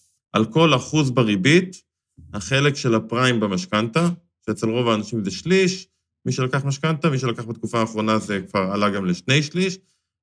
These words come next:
החלק הזה מתייקר אוטומטית עם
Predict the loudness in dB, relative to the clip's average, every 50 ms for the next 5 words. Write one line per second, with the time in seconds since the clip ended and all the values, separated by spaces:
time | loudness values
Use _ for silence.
0 | -10 -6 0 2 4 4 4 4 4 4 4 4 4 4 2 0 0 -2 -2 0
1 | 4 4 4 4 4 0 -4 -8 -4 0 2 4 4 4 4 4 4 2 2 0
2 | -6 -4 -2 0 0 0 0